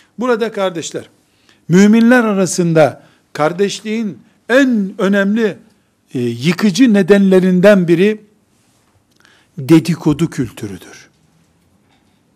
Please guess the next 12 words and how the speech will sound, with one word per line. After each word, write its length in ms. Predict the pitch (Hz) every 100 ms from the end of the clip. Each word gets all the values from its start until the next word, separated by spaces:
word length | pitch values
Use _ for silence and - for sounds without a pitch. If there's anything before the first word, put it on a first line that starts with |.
| _ _ _ _ - _ _ -
Dedikoduya 1120 | 139 196 196 240 226 214 196 214 226 220 190 _ -
bizim 460 | 139 180 214 165
şeriat 500 | - 156 175 202 220
lisanımızda 760 | 190 139 175 156 151 151 143 233
nemime 840 | 190 151 160 170 170 175 175 165
denir. 440 | 131 104 90 - - _ _ _ _ -
Nemime, 580 | 147 156 156 156 156 113 _ _ _ _ _ 160
dedikodu 640 | 151 180 190 185 160 170
demek. 380 | 143 107 92 _ _ _ _ _ _ -
Dedikodu, 760 | 165 220 277 233 220 175 175 185 _ _ _ _ -
ilgili 560 | 247 262 226 269 294 294
ilgisiz, 760 | 214 208 175 - 139 - -